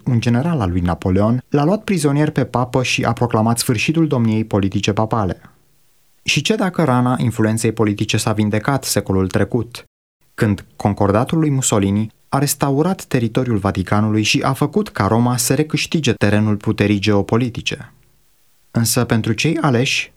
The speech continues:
nu aceasta este întrebarea. Mai degrabă, ce va urma de acum? Poate că în dominația mondială incredibilă a Romei de azi, noi simțim vibrațiile apocaliptice avertizându-ne că sfârșitul este aproape.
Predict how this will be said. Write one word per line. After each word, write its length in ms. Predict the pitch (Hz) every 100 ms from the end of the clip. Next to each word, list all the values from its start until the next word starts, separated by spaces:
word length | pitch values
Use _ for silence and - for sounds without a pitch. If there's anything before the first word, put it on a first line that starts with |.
| _
nu 240 | 170 196
aceasta 480 | 160 - 104 - 104
este 220 | 98 -
întrebarea. 720 | 104 101 113 117 98 - - _ _ _ _ _ _ _ _
Mai 160 | 113
degrabă, 600 | 92 85 98 110 123 120 120 - _ _
ce 220 | - 185
va 120 | 202
urma 360 | 170 107 95 104
de 80 |
acum? 420 | 120 120 196 165 82 - _ _ _ _ _ _ _ _
Poate 260 | 156 190 202
că 120 | 180
în 120 | 151
dominația 500 | 113 104 117 143 139
mondială 480 | 107 101 95 104 101
incredibilă 640 | 113 147 160 156 139 110
a 160 | 90 92
Romei 260 | 95 104 92
de 100 | 87
azi, 380 | 92 110 - -
noi 220 | 147 185
simțim 500 | 196 175 160 - 156
vibrațiile 580 | 107 92 107 104 - 104
apocaliptice 720 | 101 107 101 101 104 107 -
avertizându-ne 760 | 104 107 113 110 120 143 147 147
că 140 | 143
sfârșitul 680 | 127 - 117 104 - 147 156
este 260 | 147 147 151
aproape. 600 | 135 - 87 - -